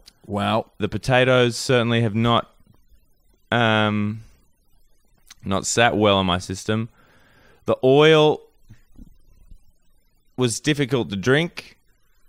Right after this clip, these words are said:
Speaker 2: um, but here we are.
Speaker 1: Can I just say, uh, it was rough as hell watching you try and eat those oysters. Um, now,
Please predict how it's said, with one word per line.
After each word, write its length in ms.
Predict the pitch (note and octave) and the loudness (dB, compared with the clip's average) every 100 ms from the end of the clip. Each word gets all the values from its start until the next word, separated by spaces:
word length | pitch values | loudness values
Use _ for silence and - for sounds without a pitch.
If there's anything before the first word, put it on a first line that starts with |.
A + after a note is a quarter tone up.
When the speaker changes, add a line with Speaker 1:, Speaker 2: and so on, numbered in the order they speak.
| _ | _
Speaker 2:
um, 440 | A2 A2+ A2 A2 | 0 2 2 0
but 220 | G#2+ A2+ A2+ | 2 0 0
here 200 | B2 A#2+ | -2 0
we 140 | A#2 | 2
are. 280 | A#2 E2+ - - - - _ _ _ - | 0 -2 -6 -18 -20 -20 _ _ _ -14
Speaker 1:
Can 120 | - A2+ | -6 -2
I 120 | G2+ | -2
just 160 | F#2 | -2
say, 360 | - G2 F2+ F2+ - | -2 0 0 -4 -6
uh, 220 | F2+ F2 D2 | -6 -6 -6
it 120 | D#2 | -8
was 280 | F2 F2+ - _ _ _ | -10 -12 -16 _ _ _
rough 360 | - G2+ G2 G2+ | -8 -4 -2 -4
as 160 | E2 | -8
hell 220 | - F2+ E2+ | -6 -4 -4
watching 320 | D#2+ - F2+ | -10 -8 -10
you 60 | |
try 160 | - F#2+ | -6 -6
and 80 | F2 | -6
eat 80 | - | -6
those 200 | F2 F2+ | -6 -4
oysters. 480 | F2+ - F2 - _ _ - - - - _ _ _ _ | -6 -6 -10 -10 _ _ -20 -20 -20 -20 _ _ _ _
Um, 480 | A#2 A2+ A2+ A2+ - _ _ _ _ _ _ _ | -2 0 -2 -6 -8 _ _ _ _ _ _ _
now, 400 | B2+ B2 A#2+ A#2+ | 0 2 2 0